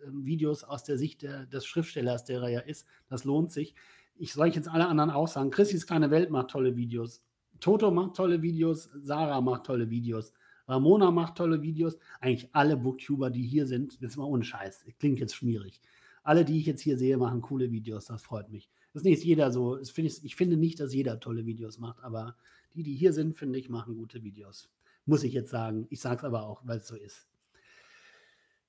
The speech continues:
<clears throat> „Ich fahre dieses Jahr“, schreibt Sarah, „wohl nur im Juli nach Paris.“ Oder kann's heiß werden im Juli in Paris, aber Paris ist immer geil. Paris ist immer eine Reise wert, finde ich super.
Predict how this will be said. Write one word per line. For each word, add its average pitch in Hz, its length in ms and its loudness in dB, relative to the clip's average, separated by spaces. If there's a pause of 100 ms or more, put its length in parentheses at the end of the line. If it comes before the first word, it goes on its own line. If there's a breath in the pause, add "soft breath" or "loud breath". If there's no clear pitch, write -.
(320)
<clears throat> 190 720 8
„Ich 156 160 0
fahre 208 260 6
dieses 190 320 6
Jahr“, 165 220 6
schreibt 160 260 0
Sarah, 151 720 0
„wohl 151 300 4
nur 165 180 8
im 151 80 2
Juli 160 320 4
nach 143 200 2
Paris.“ 123 300 0
Oder 143 140 0
kann's 147 240 -2
heiß 135 240 0
werden 117 160 2
im 117 80 2
Juli 113 260 0
in 117 100 0
Paris, 135 340 -2
aber 131 140 -6
Paris 135 340 -2
ist 127 140 -8
immer 117 220 -2
geil. 107 280 -6
Paris 151 280 -2
ist 151 40 -14
immer 135 160 0
eine 120 160 2
Reise 113 300 -2
wert, 113 200 -2
finde 135 220 -2
ich 120 80 0
super. 120 380 -6